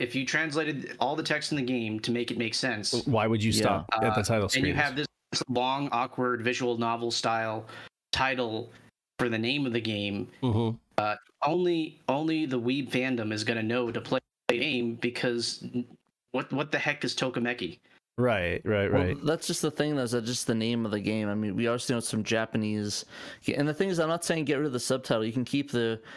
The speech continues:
Speaker 3: whatever he went with the subtitle, just like Tokimeki Memorial, just 'cause that's the name of the game series. Like, like Sakura Wars, I could see that 'cause it's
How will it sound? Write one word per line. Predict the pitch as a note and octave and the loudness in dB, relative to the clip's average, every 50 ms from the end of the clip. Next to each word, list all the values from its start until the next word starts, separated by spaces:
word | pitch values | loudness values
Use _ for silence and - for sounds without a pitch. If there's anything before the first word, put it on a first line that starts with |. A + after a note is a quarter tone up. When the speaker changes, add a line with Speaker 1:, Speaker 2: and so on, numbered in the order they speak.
| - - _ | -18 -4 _
Speaker 3:
whatever | - B2+ C3 B2 | 0 2 2 0
he | B2+ C3+ | 0 0
went | C3 C3 C3 | 0 0 0
with | C3 B2+ | -2 -2
the | - | -4
subtitle, | A2 - - A#2 A#2 - - A2+ G#2+ G#2+ A2 | -2 0 0 0 0 0 0 0 2 2 0
just | G#2+ G#2+ - | -2 0 0
like | A#2+ A2+ A2 - | 0 0 0 -4
Tokimeki | - - C3 C3 - C3+ B2 B2 A#2+ - B2 | -2 -2 -2 0 0 -2 -2 -2 -2 -2 -2
Memorial, | A#2 A2 G#2 G#2 G#2+ G#2+ A2 G#2+ G2+ | 0 0 0 0 0 0 0 0 -2
just | G2+ - - - - - - - - - - | -2 -6 -6 -8 -10 -16 -18 -18 -18 -8 -2
'cause | - C#3 B2+ B2+ | -2 0 2 2
that's | C#3 C#3 C#3 - | 0 0 -2 -2
the | - C#3 | -2 0
name | C3+ C3+ C3+ | 0 0 0
of | B2+ | -2
the | A#2 G#2+ | -2 0
game | G#2+ G#2+ A2 A#2+ | 0 0 0 -2
series. | A#2+ - - A2 G#2 G2+ | -2 -2 -2 -2 -2 0
Like, | A2 A2 G#2+ - - - | -2 -2 -2 -4 -10 -4
like | - B2 A#2 - | -2 -2 -2 0
Sakura | - - C#3+ C#3+ C#3+ - B2+ A2+ | 0 0 0 0 0 -2 -2 0
Wars, | G#2+ G#2 G#2 G2+ | 0 -2 0 0
I | A#2 A#2 | 0 -2
could | C3 C3 | -2 -4
see | - - C#3+ C3+ | -2 -2 -2 0
that | A#2 A#2 A#2 A#2 - - | 0 0 0 0 -4 -4
'cause | - A2+ A2 A2 | -4 -4 -4 -2
it's | - - - - | -4 -6 -8 -8